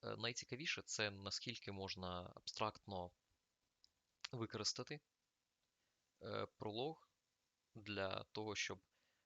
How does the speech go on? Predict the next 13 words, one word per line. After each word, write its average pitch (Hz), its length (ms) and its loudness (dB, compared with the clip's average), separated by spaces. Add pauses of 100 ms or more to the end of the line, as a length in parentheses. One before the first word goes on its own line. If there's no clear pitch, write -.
(220)
е, - 60 -8
що - 220 4
MAP 110 400 4
та - 100 0
FMAP 135 420 -2 (500)
є 101 460 0
по - 80 -4
факту - 360 0
одною 104 340 0
і - 20 -2
тією 92 280 -2
ж - 80 6
функцією, - 480 -8